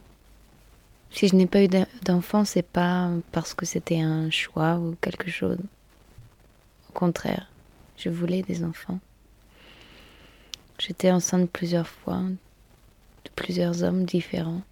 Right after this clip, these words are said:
Mais je n'ai jamais réussi à garder le bébé.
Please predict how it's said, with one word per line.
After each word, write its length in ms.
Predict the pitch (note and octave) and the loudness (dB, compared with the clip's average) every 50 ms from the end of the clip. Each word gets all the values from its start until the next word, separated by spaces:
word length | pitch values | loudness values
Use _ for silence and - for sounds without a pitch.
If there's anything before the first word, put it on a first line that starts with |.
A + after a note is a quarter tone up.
| - - - - - _ - - - - - - - - - - _ _ _ _ _ _ _ _ _ - - - - - _ - - _ _ - - _ _ - - - | -20 -20 -20 -20 -20 _ -20 -20 -20 -20 -20 -20 -20 -20 -20 -20 _ _ _ _ _ _ _ _ _ -20 -20 -20 -20 -20 _ -20 -20 _ _ -20 -20 _ _ -10 -2 2
Mais 420 | F3+ F3 E3 E3 E3+ E3+ E3 E3+ | 4 4 6 6 6 4 4 4
je 480 | E3+ E3+ E3+ E3+ E3+ E3+ E3 E3+ - F3 | 2 2 0 0 0 -2 -2 -2 -2 0
n'ai 120 | E3+ E3 | 0 0
jamais 300 | - F3+ F3 F3 F3+ F3+ | 0 2 2 2 2 2
réussi 340 | E3+ E3 D#3+ - - - F3+ | 2 0 -2 -4 -6 -4 -4
à 80 | E3 | -2
garder 340 | D#3+ E3+ E3+ D#3+ D#3+ D#3+ F3+ | -2 -2 -2 -2 -2 -2 -4
le 100 | E3+ F3 | -4 -6
bébé. 460 | E3+ - F#3+ F#3 - - F#3 F#3 G3 | -6 -6 -6 -6 -4 -4 -4 -4 -6